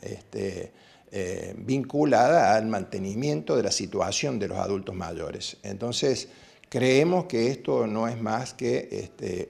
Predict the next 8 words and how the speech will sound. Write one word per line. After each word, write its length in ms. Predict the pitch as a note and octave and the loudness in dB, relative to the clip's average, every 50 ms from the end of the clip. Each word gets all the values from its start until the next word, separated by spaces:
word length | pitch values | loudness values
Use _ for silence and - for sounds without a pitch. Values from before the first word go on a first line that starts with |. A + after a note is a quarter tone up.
| - | -8
obedecer 880 | - - F#2 F#2 G2 G2 F#2+ F#2+ G2 G2+ - - C3 B2+ C3 D3 - - | -6 -6 -4 -2 -2 -2 -2 0 0 2 2 2 4 4 4 2 2 0
a 220 | - F#2+ G2+ G#2+ A2+ | -2 0 2 2 2
un, 400 | A2 A#2 B2 B2+ B2+ C3 - - - | 2 2 0 -2 -4 -6 -8 -10 -10
en 340 | G2+ G2+ F#2+ F#2 F#2+ F#2 - - | -8 -8 -8 -8 -8 -10 -10 -8
una 180 | A2 A2+ A2+ | -6 -6 -4
situación, 720 | - - A2+ - A2 G2 F2+ F2+ - - B2+ C3 C3+ - - | -4 -4 -4 -2 2 2 2 2 2 -2 -4 -4 -4 -6 -8
este, 640 | G#2 G2+ G2 G2 - - A#2+ G#2 F2 F2+ F2+ - - - | -10 -10 -12 -12 -12 -8 -6 -4 -4 -4 -4 -6 -8 -10
mundial, 560 | - G2 G#2 A#2 D#3 E3+ B2+ F2 F2 - - | -8 -6 -2 4 8 8 8 8 6 0 -10